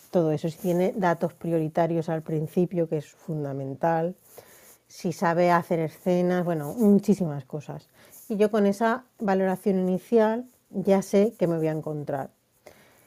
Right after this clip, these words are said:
Le doy esa valoración inicial al, al,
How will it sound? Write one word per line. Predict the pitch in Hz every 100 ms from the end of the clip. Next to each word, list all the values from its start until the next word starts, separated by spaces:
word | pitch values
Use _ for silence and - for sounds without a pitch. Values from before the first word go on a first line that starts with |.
| _ _ - - _
Le | 220 180
doy | 170 190
esa | 202 190
valoración | 180 180 170 202
inicial | 196 190 185 - 214 220
al, | 202 180 -
al, | 175 160 151 151 156 156 156 156 165